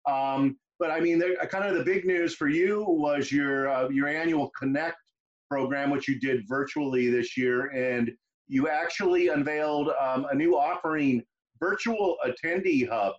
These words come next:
there. Why don't you let people know, um, you know, what that is about, what it offers,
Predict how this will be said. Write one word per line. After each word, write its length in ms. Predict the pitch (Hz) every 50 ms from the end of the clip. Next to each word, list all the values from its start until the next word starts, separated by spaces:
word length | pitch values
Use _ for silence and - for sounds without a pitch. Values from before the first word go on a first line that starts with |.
| 98
there. 360 | 101 107 101 101 98 98 98 95 - _ _ _ _
Why 120 | - 160 185
don't 100 | 240 247
you 100 | 220 202
let 180 | 190 185 180
people 280 | 180 180 180 175 165 151
know, 500 | 156 156 156 156 156 156 156 156 160 - - 143
um, 400 | 139 135 131 131 131 131 127 127 - _ _ _ _ _
you 120 | - 139 131
know, 80 | 127
what 260 | 123 123 156 160 156 - -
that 240 | 151 147 151 156 156 175 175
is 240 | 165 165 156 131
about, 420 | 170 160 - 156 156 165 185 - 170
what 140 | 143 143 143
it 100 | 143 139
offers, 600 | 143 143 147 143 - 165 160 175 185 185 -